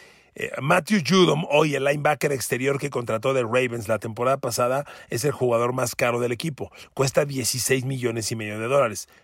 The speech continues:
Los vale, indudablemente. Hunter Henry, el cerrado, cuesta quince millones de dólares. Para mí, ligeramente sobrevalorado. Nelson Agholor, el receptor abierto,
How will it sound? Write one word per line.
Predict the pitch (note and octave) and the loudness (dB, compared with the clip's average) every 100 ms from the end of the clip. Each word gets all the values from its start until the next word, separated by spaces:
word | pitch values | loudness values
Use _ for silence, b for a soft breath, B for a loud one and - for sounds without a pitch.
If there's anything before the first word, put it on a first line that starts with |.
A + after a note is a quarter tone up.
| b | b
Los | - G2+ G2+ | -8 -4 2
vale, | C3 A2 - _ _ _ - | 2 0 -12 _ _ _ -12
indudablemente. | A2+ B2 C3+ C3 A#2+ A2 - - B B B - | -4 2 4 4 -2 -6 -10 -20 B B B -2
Hunter | - F#3+ F3+ F3+ | 2 4 4 2
Henry, | D#3 E3 D#3 | 2 0 0
el | D3+ | -2
cerrado, | - A#2 B2+ C3+ C#3+ | 0 2 4 4 4
cuesta | C3+ B2+ - C3 | 0 0 0 0
quince | - C#3 B2 C3+ | -2 -2 0 0
millones | C3+ A#2+ A#2 | 0 0 0
de | A2+ | 2
dólares. | C3 C3 A2+ F#2 B B B - | 4 4 2 -4 B B B 0
Para | A#2 C3+ | 2 4
mí, | F#3 A#3+ B3 _ _ | 4 4 0 _ _
ligeramente | - C3 B2 D3+ D3+ C3+ A#2 A#2+ | -6 -4 2 2 2 0 -2 -2
sobrevalorado. | A2 A#2+ A#2+ A#2+ B2+ C3 G2 - B B B | -2 0 0 2 2 0 -4 -12 B B B
Nelson | D#3+ E3+ A#3+ G#3 A3+ F3+ | 2 4 4 4 2 2
Agholor, | G#3+ D#3+ C3 C3 | 0 0 0 -2
el | |
receptor | B2 A#2+ B2 D#3+ E3+ | -4 -4 -4 0 0
abierto, | D#3 C3 A#2+ C#3 F#3+ | 2 -2 0 -2 -4